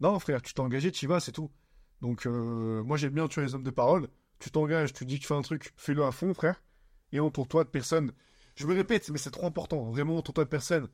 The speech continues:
qui vont te tirer vers le haut et qui vont te, te pousser. Et je sais que moi, aujourd'hui, j'étais avec des potos,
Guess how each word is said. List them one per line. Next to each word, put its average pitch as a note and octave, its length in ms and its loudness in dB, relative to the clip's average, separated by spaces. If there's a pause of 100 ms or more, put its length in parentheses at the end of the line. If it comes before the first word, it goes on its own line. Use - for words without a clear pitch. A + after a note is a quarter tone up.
(440)
qui C3+ 120 -6
vont D#3+ 120 0
te F3 120 0
tirer D#3 280 0
vers C#3+ 140 2
le C#3 80 0
haut E3 180 -2 (540)
et B2+ 80 -6
qui - 140 -2
vont D3 160 0
te, B2+ 340 0
te C3 120 0
pousser. C3 400 -6 (420)
Et B2 80 -2
je B2+ 80 -2
sais D#3 160 -2
que - 100 -4
moi, D3 180 2
aujourd'hui, C3 220 0
j'étais B2+ 140 -2
avec G#2 100 0
des G#2 80 -2
potos, C#3+ 360 0